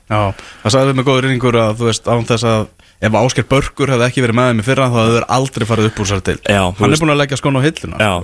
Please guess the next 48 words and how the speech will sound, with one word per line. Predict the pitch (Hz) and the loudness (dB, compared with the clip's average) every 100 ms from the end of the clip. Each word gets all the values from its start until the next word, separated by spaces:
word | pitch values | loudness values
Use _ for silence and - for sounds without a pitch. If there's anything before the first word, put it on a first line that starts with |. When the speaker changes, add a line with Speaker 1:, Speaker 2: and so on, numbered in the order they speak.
| - 90 | -2 -2
Speaker 2:
þeir | 107 120 | 2 0
eru | |
búin | 135 147 | 0 0
að | 143 | 0
missa | - 113 - | 0 0 0
Ásgeir | 113 95 | -4 -4
Börk | 80 82 - - - | -4 -6 -6 -18 -4
og | 101 | 0
Speaker 1:
Ah. | 104 104 104 | 2 0 0
Speaker 2:
þeir | 110 | 0
eru | 107 | 0
búin | 110 | 0
að | 107 | 2
missa, | 117 - - - 131 113 | 2 0 -2 0 0 2
hérna, | 113 - 107 104 104 98 - - - | 0 -2 0 0 0 -2 -6 -14 -8
sko, | 92 | -2
Ívar | - 113 120 | 0 2 2
Nólan | 120 120 | 2 0
ætla | 110 120 | -2 -2
að | |
fara | 123 | -2
aftur | 123 117 | -2 -4
í | - | -2
Gróttu | 123 - - 113 - _ _ - | -2 -2 -2 -2 -4 _ _ -8
sem, | - 104 | -6 -6
sem | - - 117 | -10 -4 -2
var | 110 | 0
á | 110 | 2
láni | 101 95 | 0 -2
hjá | 85 | -4
þeim, | 87 - - | -8 -12 -8
þannig | 95 92 | -4 -2
að, | 92 | -2
þú | |
veist, | - | -4
það | - 107 110 | -2 0 0
er, | - | -2
það | 113 | -2
er | 110 | 0
missir. | 110 - - | 0 -2 -2
Þeir | 107 101 | 0 2
Speaker 1:
Mm. | 107 | 2
Speaker 2:
eru | 104 104 - - - - - - - - _ | 2 0 -4 -20 -20 -20 -20 -20 -20 -20 _
eiginlega | - 113 127 131 117 117 | 0 0 2 2 2 2
markmannslausir | 120 127 - 117 110 - 120 120 113 - 80 80 | 0 -2 -4 -4 -2 0 2 2 0 -2 0 0
eftir | 98 104 | 0 0
að | 98 | 2
Ólafur | 107 117 110 | 2 2 2